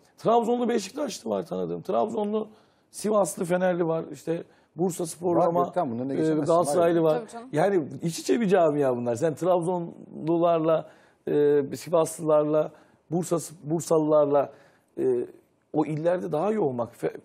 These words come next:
Speaker 1: en çok Fenerbahçe taraftarının olduğu il Sivas. E, en çok Galatasaray'ın olduğu il, e, Bursa oldu biliyor. Beşiktaş ya da, e, öyle biliyorum.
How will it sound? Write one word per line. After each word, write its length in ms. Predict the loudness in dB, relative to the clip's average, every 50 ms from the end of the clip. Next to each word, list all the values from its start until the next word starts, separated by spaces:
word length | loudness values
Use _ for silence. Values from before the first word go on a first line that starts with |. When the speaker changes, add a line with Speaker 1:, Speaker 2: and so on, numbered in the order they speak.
| -4 -4
Speaker 1:
en 40 | -2
çok 160 | -2 -6 -6
Fenerbahçe 480 | -6 -4 -4 -2 0 0 -2 -2 -4 -6
taraftarının 420 | -4 -4 -4 -2 -2 -2 0 0
olduğu 180 | -2 -2 -2 -2
il 120 | -4 -6 -10 _ _ _ _
Sivas. 380 | -12 -6 -4 -2 -2 -2 -4 -8 _ _ _ _ _ _ _ _ _ _ -6 -4
E, 360 | -2 -2 0 -2 -2 -4 -6 -10 -12 -20 _ _ _ _ _ _ _ _ 0
en 140 | 0 0 0
çok 180 | 0 -2 0
Galatasaray'ın 420 | 2 2 2 0 0 -2 -2 -2 0
olduğu 240 | 0 -2 -2 -2 -4
il, 200 | -2 -4 -4 -6 -8 -16 _ _ _ -12 -8
e, 280 | -6 -4 -4 -4 -4 -4
Bursa 400 | -4 -4 -2 -4 -4 -4 -6 -10 _ _ _ _ _ _ _ _ _ -4
oldu 280 | -2 -2 -2 -4 -6 -6
biliyor. 180 | -6 -4 -2
Beşiktaş 400 | -2 -4 -4 -4 -6 -6 -6 -6
ya 100 | -6 -6
da, 160 | -6 -6 -6
e, 140 | -6 -6 -2
öyle 240 | 0 0 2 2 0
biliyorum. 220 | 0 -2 -6 -8